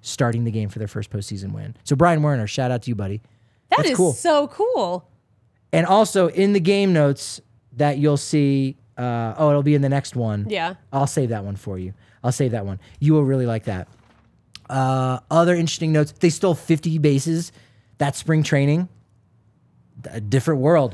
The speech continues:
Speaker 2: It was a
Speaker 1: Fifty
Speaker 2: different
Speaker 1: stolen
Speaker 2: time.
Speaker 1: bases.
Speaker 2: It was a different time.
Speaker 1: That's crazy. Uh, outfielder Gerald Clark missed seventeen games in the spring because he suffered a hairline s-, fracture, um, in the, in the first game at High Corbett Field when he made a catch against a brick wall.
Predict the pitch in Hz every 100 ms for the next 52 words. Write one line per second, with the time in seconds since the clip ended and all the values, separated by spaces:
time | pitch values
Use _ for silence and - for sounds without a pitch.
0 | - 196 359 370 - 403 180 180 185 165
1 | 156 175 220 233 285 339 233 349 - 285
2 | - 240 202 165 180 160 180 - 160 147
3 | 160 156 139 135 151 170 185 170 165 127
4 | 147 151 156 - 147 151 147 139 - 139
5 | 151 - 151 139 135 135 139 123 - 123
6 | 131 135 135 120 117 135 127 110 123 120
7 | 117 117 - - 117 120 151 156 - -
8 | _ _ - 107 104 98 - 147 131 120
9 | 120 120 - 139 151 - 113 113 113 113
10 | 113 - 110 110 - 156 156 - - 147
11 | 156 151 151 - 147 139 123 131 135 -
12 | 139 127 131 175 190 127 139 160 151 113
13 | 92